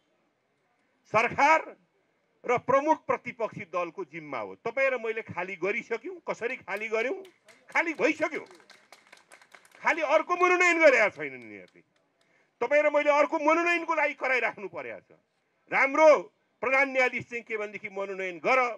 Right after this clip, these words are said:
भनेर हामीहरूले भनिराख्नु परेको छ। ती मित्रहरूलाई, ती चाहिँ के भनेदेखि आदरणीय न्याय सम्पादन गर्ने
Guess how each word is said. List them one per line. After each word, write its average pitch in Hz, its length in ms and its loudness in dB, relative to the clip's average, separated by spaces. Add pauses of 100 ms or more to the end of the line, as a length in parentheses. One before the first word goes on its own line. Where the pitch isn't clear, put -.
(140)
भनेर 175 200 -10
हामीहरूले 143 460 -14
भनिराख्नु 131 640 -6
परेको 101 320 -16
छ। - 160 -20 (440)
ती 339 200 0
मित्रहरूलाई, 254 800 0 (400)
ती 302 220 -2
चाहिँ 311 220 -4
के 294 160 -2
भनेदेखि 277 400 -2
आदरणीय 269 760 2 (800)
न्याय 262 280 4
सम्पादन 277 600 0
गर्ने 247 460 0